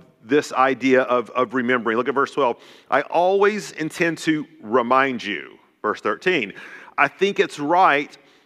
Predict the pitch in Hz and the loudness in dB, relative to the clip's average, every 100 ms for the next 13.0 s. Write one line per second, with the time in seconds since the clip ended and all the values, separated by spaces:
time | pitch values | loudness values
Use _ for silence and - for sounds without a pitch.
0 | _ - 160 - - 180 185 180 180 175 | _ -4 -4 -2 -2 2 2 2 -2 0
1 | 139 143 135 143 131 127 127 127 120 120 | 2 2 2 0 2 2 4 4 2 -2
2 | - - 113 143 147 147 156 165 131 107 | -10 -14 -2 -2 0 0 0 -2 -2 -2
3 | 80 58 - _ _ _ _ _ _ _ | -4 -8 -18 _ _ _ _ _ _ _
4 | - - 131 156 - 196 - 160 104 85 | -10 0 2 2 0 -2 -2 -4 -4 -10
5 | - - - - _ - 170 196 180 165 | -18 -20 -20 -20 _ -8 -2 2 2 2
6 | 151 170 190 180 156 156 180 185 - 151 | 2 2 4 4 2 0 -4 -2 0 2
7 | 151 - 165 160 - 117 151 160 - - | 0 -2 -2 -2 -6 -2 -2 -2 -6 -4
8 | 185 185 170 143 127 98 110 110 - - | -2 0 2 0 0 -4 -6 -6 -6 -4
9 | 104 87 78 64 - - - _ _ _ | -2 -4 -10 -18 -20 -20 -20 _ _ _
10 | _ _ _ - 98 113 185 220 185 233 | _ _ _ -12 -8 0 0 0 0 -2
11 | 233 - 131 117 - 175 160 214 170 - | -2 -4 -4 -4 -2 2 6 4 2 -6
12 | 196 190 165 135 202 165 165 165 180 180 | -4 -4 -4 -2 -2 2 2 2 -2 -2